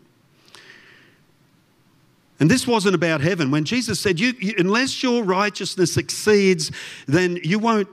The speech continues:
you won't enter the kingdom of heaven," he's not talking about heaven somewhere else. He's actually using the Jewish concept of Olam Haba, the age to come,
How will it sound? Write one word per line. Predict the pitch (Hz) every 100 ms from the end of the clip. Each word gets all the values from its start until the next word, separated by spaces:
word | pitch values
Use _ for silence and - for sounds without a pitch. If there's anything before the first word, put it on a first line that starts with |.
| -
you | 160
won't | 233 233
enter | 170 202 196
the | 151
kingdom | 180 180 143
of | 135
heaven," | 190 147 - -
he's | 214 185
not | 247 302 -
talking | 226 208 175
about | 165 165 175
heaven | 117 190 196 160 151
somewhere | - 190 180 175 175
else. | 175 110 - - - _ _ _ _ _ _ _ _ _ -
He's | 170
actually | 214 233 - 226
using | 190 208 180 180
the | 170
Jewish | 135 202 208 190
concept | - 185 180 - 175 - - -
of | 165
Olam | 165 160 165 180 180
Haba, | 156 147 156 160 147
the | 143 147 170
age | 180 196 202 -
to | - 175
come, | 180 170 131